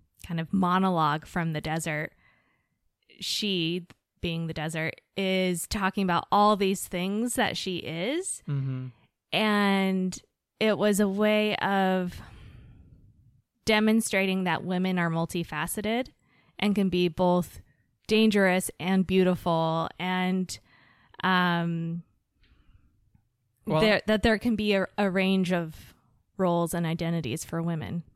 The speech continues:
Speaker 2: Hmm, sounds like the Siren song, but that is something I had as one of her themes,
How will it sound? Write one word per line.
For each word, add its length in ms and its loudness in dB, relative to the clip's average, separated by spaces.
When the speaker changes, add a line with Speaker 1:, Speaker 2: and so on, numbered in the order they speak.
Speaker 2:
Hmm, 600 -8
sounds 340 -8
like 180 -10
the 80 -10
Siren 520 0
song, 580 -2
but 380 0
that 260 -2
is 420 -8
something 440 -4
I 120 -2
had 260 0
as 200 -6
one 180 -4
of 100 -8
her 140 -4
themes, 800 -6